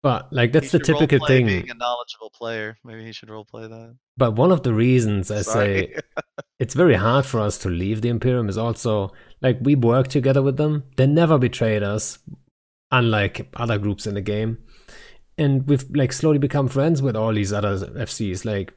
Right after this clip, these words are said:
Speaker 1: uh, Jay and, uh, Asher and, like, Kenda wasn't when he was still in Goons. Like, he, you know, that's just how it is. And then to suddenly turn around and say, like,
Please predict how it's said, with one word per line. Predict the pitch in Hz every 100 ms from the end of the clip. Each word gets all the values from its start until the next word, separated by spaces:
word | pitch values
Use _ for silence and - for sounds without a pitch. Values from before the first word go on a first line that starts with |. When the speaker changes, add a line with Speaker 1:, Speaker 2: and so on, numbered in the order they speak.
| -
Speaker 1:
uh, | - 120
Jay | 110 110 110
and, | 110 107 104 101 113
uh, | 101
Asher | - 117 107 123
and, | 110 104 98 98 87 -
like, | 101
Kenda | - 117 110 110
wasn't | 107 101 101
when | 107
he | 107
was | 104 98
still | -
in | 101
Goons. | 98 104 107 101
Like, | 113 98 -
he, | - 117 - - - - 131 - - _ -
you |
know, | 131
that's | 127 127 -
just | 127
how | 131 117
it | 107
is. | 123 113 -
And | 113
then | 123
to | 120 135 110 -
suddenly | - 123 113
turn | 107 120
around | 104 101
and | 104 87
say, | 104
like, | 98 98 -